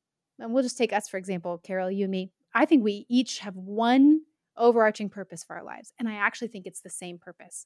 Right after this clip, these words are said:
I think that each one of us living and breathing has one purpose, and our purpose is a person. Our purpose is the very person of God. That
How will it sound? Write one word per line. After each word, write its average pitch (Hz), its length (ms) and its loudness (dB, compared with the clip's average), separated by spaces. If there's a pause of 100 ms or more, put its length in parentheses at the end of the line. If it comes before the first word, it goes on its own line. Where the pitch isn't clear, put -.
(100)
I 226 180 0
think 220 240 -8
that 175 160 -10 (920)
each 254 240 2
one 254 160 4
of 214 80 0
us 202 320 2
living 208 300 0
and 214 100 -2
breathing 175 380 -8 (180)
has 196 220 -12
one 185 160 -10
purpose, 165 440 -16
and 208 120 -12
our 196 100 -4
purpose 196 580 -8
is 214 120 -6
a 202 80 -2
person. - 480 -18 (560)
Our 214 120 -6
purpose 214 500 -6
is 214 200 0
the 214 100 -8
very 196 200 -2 (140)
person 240 360 2
of 202 100 2
God. - 260 -6 (640)
That 190 160 -4